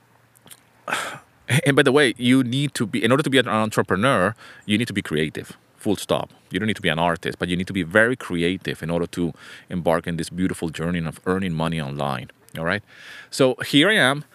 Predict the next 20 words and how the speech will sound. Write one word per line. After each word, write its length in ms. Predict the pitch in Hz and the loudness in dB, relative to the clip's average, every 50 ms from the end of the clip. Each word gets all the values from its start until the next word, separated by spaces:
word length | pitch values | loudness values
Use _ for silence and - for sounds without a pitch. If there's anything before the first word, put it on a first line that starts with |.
| - - - - - | -20 -20 -20 -18 -4
creating 320 | - 127 123 139 165 160 | 0 2 2 2 2 2
my 100 | 147 127 | 0 0
very 240 | 104 113 127 151 160 | 2 2 2 2 2
first 320 | - - 151 151 147 - | 0 0 0 0 0 0
online 300 | 147 139 143 143 143 131 | -2 -2 -2 -2 -4 -4
course. 460 | - - 110 98 101 117 - - - - - - - - - _ _ _ - | -2 0 2 2 2 2 0 -2 -6 -8 -10 -20 -20 -20 -20 _ _ _ 2
Um, 600 | 95 92 90 90 85 82 80 76 71 69 71 - - _ - - - - - - - - - _ _ - | 2 4 4 2 2 0 -2 -4 -6 -8 -10 -12 -16 _ -20 -20 -20 -20 -20 -20 -20 -20 -20 _ _ -2
I 80 | - 95 | 0 2
have 160 | 104 104 127 | 2 4 4
an 80 | 139 | 4
audience. 600 | 156 151 143 143 147 151 151 151 147 - - - - - - _ _ - - _ - | 4 4 4 4 2 2 0 0 -2 -4 -6 -8 -10 -18 -20 _ _ -20 -16 _ 0
I 300 | 98 95 92 95 95 95 | 2 4 4 4 2 2
didn't 280 | 85 110 107 120 117 | 2 0 0 2 0
know 180 | 117 120 120 123 | 0 2 2 2
about 320 | 120 117 123 113 113 - | 2 4 4 2 2 2
email 300 | 131 127 131 131 139 135 | 0 0 0 2 0 0
list. 440 | 135 127 135 135 139 - - - - - - | 0 2 0 0 0 -2 -6 -10 -14 -12 -10
I 60 | - | -6
didn't 260 | 98 101 98 104 107 107 | -4 -2 -2 -2 0 0
know 380 | 107 107 104 101 101 107 104 | 2 2 4 4 2 2 0